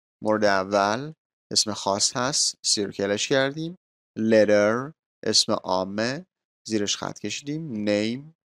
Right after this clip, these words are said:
دوباره عامه. فرانس کشور فرانسه اسم خاص هست. partners و alphabet هر دو اسامی عام هستن، بنابراین ما زیر اونها رو خط کشیدیم.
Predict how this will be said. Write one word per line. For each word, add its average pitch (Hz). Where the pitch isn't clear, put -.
دوباره 104
عامه. 107
فرانس 104
کشور 98
فرانسه 98
اسم 117
خاص -
هست. 143
partners 156
و 113
alphabet 101
هر 98
دو 113
اسامی 113
عام 101
هستن، 156
بنابراین 104
ما 107
زیر 135
اونها 110
رو 117
خط 98
کشیدیم. 104